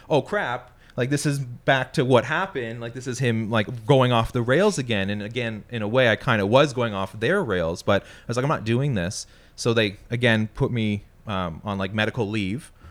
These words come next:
Uh, and this kinda goes back to what Holly was saying about a therapist. I asked my doctor at the time, and they are out there,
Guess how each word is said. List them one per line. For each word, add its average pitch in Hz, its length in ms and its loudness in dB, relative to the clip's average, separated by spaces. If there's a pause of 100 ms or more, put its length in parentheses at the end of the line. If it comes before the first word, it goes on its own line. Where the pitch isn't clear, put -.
(300)
Uh, 104 40 -4
and 92 240 -2
this 101 120 -6
kinda 101 180 -2
goes 95 160 -2
back 92 200 0
to 107 80 -6
what 95 140 -2
Holly 95 300 -2
was 92 140 -6
saying 90 240 -4
about 87 300 -2
a 87 100 -8
therapist. 110 720 -2
I 104 180 -2
asked 113 240 -2
my 95 120 -2
doctor 95 340 -2
at 87 80 -6
the 95 60 -10
time, 90 320 -6
and 104 140 -8
they 101 60 -8
are 90 200 -10
out 87 160 -12
there, 90 220 -4